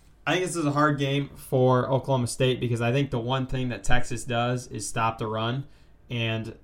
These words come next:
that is Oklahoma State's bread and butter. They have to run the football to set up, uh,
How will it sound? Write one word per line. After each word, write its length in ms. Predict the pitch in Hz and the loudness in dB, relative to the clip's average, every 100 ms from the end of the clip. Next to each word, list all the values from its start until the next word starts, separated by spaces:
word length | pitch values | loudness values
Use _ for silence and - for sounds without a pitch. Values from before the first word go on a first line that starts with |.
| 127 | -8
that 300 | 120 123 120 | -2 0 0
is 180 | 113 | -2
Oklahoma 420 | - 127 127 120 117 | -4 -6 -4 -4 -6
State's 500 | - 117 113 113 - | -2 -2 -2 -4 -10
bread 280 | 120 113 | -2 0
and 100 | 113 | 0
butter. 380 | 107 110 117 117 | -2 -2 -2 -4
They 140 | 117 107 | -6 -6
have 340 | 101 123 120 | 0 0 0
to 60 | 123 | -2
run 200 | 117 117 | -2 -2
the 80 | 113 | -4
football 560 | 127 117 127 127 139 - - - | -4 -2 0 0 -2 -12 -20 -16
to 480 | - 113 110 104 107 - | -6 -4 -4 -6 -12 -8
set 300 | - - 117 | 6 6 8
up, 300 | 117 117 - - - - | 4 2 -6 -20 -20 -8
uh, 340 | 98 101 95 | -4 -2 -4